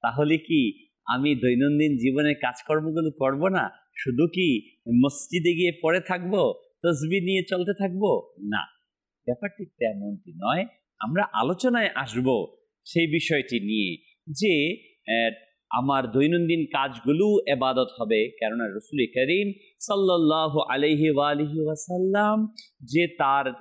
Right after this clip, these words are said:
কর্মময় জীবনে, তার জাহিরি হায়াত মুবারকে আমাদেরকে দেখিয়ে গিয়েছেন যে তুমি ব্যবসা করবে, পরিবারকে টাইম দিবে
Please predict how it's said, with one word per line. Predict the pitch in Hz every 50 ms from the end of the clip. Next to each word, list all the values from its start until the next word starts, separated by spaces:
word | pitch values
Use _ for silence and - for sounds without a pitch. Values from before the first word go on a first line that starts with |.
| - -
কর্মময় | 156 160 160 175 170 170 160 147 139 135 135 139 143 147 143 131
জীবনে, | 113 107 123 139 139 175 196 190 185 190 196 196 196 196 - _ _ _ _ _ _ _
তার | - 139 139 135 131 - 113 113
জাহিরি | 143 139 143 139 135 147 151 147 151 135
হায়াত | - - 131 127 127 135 156 185 208 202 - 220
মুবারকে | 202 220 220 196 220 214 214 214 220 208 214 - 226 226 220 220 220 - _ _ _ _
আমাদেরকে | - 127 135 139 147 143 135 135 131 - 127 117
দেখিয়ে | 107 110 156 170 - - 180 175 165 151
গিয়েছেন | 127 123 139 143 139 - - 160 151 151 165 226 226 - _ _ _ _ _ _ _ _ _ _ -
যে | - 123
তুমি | 110 - 117 113 113 113 107 98 95
ব্যবসা | - - _ - 92 117 113 - - - 135 120
করবে, | - - 110 107 104 95 98 101 95 90 87 - _ _ _ _ _ _ _ _ _ _ _ _ _ _ _ _ -
পরিবারকে | 110 113 117 120 117 107 117 113 110 95 - - 107
টাইম | - - - 117 107 110 123 135
দিবে | 147 147 135 127 135 123 117 127 123 117 107 101 -